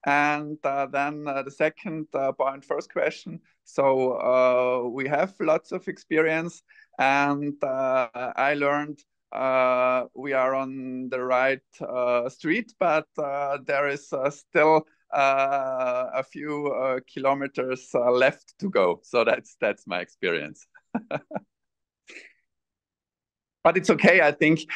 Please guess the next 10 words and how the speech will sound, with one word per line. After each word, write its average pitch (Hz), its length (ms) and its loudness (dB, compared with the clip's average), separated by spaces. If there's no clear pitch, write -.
the 143 100 4
technology 151 720 0
is 143 140 -8
new, 170 400 -2
and 147 300 -4
I 135 80 0
think 156 320 -8
it's - 180 -8
not 143 240 -2
fair 156 400 2